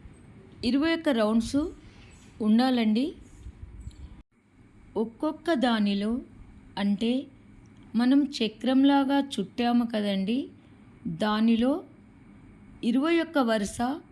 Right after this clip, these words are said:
పోగులు ఉండేలాగా రౌండ్స్‌గా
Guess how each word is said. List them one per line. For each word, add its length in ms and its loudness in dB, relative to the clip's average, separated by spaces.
పోగులు 500 4
ఉండేలాగా 760 4
రౌండ్స్‌గా 680 0